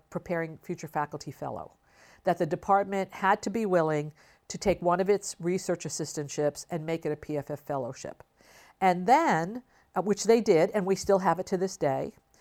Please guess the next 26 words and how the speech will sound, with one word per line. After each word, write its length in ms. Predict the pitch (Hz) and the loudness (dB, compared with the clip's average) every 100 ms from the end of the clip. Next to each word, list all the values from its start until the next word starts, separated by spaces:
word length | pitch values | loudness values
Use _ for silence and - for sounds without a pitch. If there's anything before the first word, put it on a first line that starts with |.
| - - - | -20 -20 -4
And 160 | 208 208 | -2 0
the 120 | 220 | 2
other 260 | 269 302 370 | 4 4 2
thing 420 | - 185 170 175 | 2 0 0 -2
was 340 | 165 180 180 180 | 4 6 6 4
that 140 | 175 | 2
we 140 | 202 | 2
began 720 | 202 180 190 220 240 247 240 220 - | 0 0 2 2 4 0 -2 -16 -8
the 160 | 196 196 | -6 -4
Preparing 480 | 196 190 196 196 | -6 -4 -2 -2
Future 280 | 190 190 190 | -4 -8 -6
Faculty 640 | 180 175 170 165 170 160 - _ _ _ | -4 -4 -4 -6 -4 -4 -8 _ _ _
Conference, 760 | - 185 160 165 - - - - _ - _ | -8 -4 -4 -4 -12 -12 -14 -18 _ -20 _
which 180 | 180 180 | -4 0
happens 400 | 208 190 190 - | 2 2 0 -2
every 240 | 185 185 247 | -4 -2 -4
spring 520 | - 180 180 170 165 | -2 2 4 2 -6
on 140 | 165 156 | -8 -8
the 80 | 156 | -6
Bloomington 480 | 165 170 170 180 | -6 -6 -8 -10
campus, 580 | 160 147 143 139 143 - - - _ | -10 -8 -8 -4 -4 -4 -12 -20 _
is 200 | 175 165 | -2 -2
by 280 | - 165 185 | 4 6 6
students, 460 | 220 233 240 262 - | 4 -4 -6 -8 -8
for 240 | 190 190 | -4 -4
students, 600 | 190 190 185 175 185 - | -2 -2 -2 -4 -12 -14